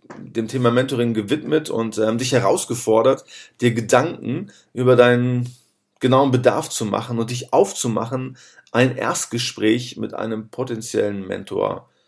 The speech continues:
ähm, zu, zu machen. Heute möchte ich dir fünf Tipps oder fünf Strategien geben, das Beste aus deiner Bibellesezeit herauszuholen. Ähm, ich werde mich jetzt nicht damit aufhalten, zu erklären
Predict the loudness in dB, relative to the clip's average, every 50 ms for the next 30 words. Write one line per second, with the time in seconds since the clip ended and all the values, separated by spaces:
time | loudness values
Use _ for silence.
0 | _ _ _ _ -12 -10 -8 -8 -8 -10 -12 -12 -10 -10 -8 -10 -10 -10 -14 -18
1 | -18 -18 -16 -16 -16 -16 -18 -18 -20 -20 _ _ _ _ _ _ _ _ _ _
2 | _ _ 8 8 10 10 10 8 6 6 4 0 -4 _ _ _ _ _ _ -2
3 | 0 0 0 -2 -6 0 4 4 4 4 2 0 -2 -2 -2 -4 -10 -4 0 0
4 | 0 0 -2 -4 -4 -2 -2 -2 -4 -4 -6 -8 -6 -6 -8 -6 -2 -2 -2 -2
5 | -2 -6 -8 -8 -8 -6 -6 -6 -6 -4 -4 -4 -4 -4 -6 -8 -10 -14 -18 -20
6 | -20 _ _ 0 0 2 2 2 2 2 2 2 0 -2 0 2 2 2 0 -2
7 | -6 -12 _ _ -10 -8 -4 0 4 4 4 4 2 0 -2 -4 -6 -6 -4 -4
8 | -4 -4 -6 -8 -10 -12 -12 -12 -12 -12 -12 -14 -14 -18 -20 -20 -20 -18 -18 -16
9 | -16 -16 -16 -18 -18 -20 -20 -20 -20 -20 _ _ _ _ _ _ _ _ _ _
10 | _ _ _ _ _ _ _ _ _ _ _ _ _ _ _ _ _ -14 -14 -14
11 | -14 -18 -20 -12 -2 4 6 6 6 6 4 0 -2 4 6 6 6 6 6 4
12 | 4 4 4 2 0 0 -2 0 2 4 4 4 4 0 -2 -2 -2 -2 -2 0
13 | 2 2 2 2 2 0 -2 0 2 2 2 2 0 2 2 4 2 2 0 -4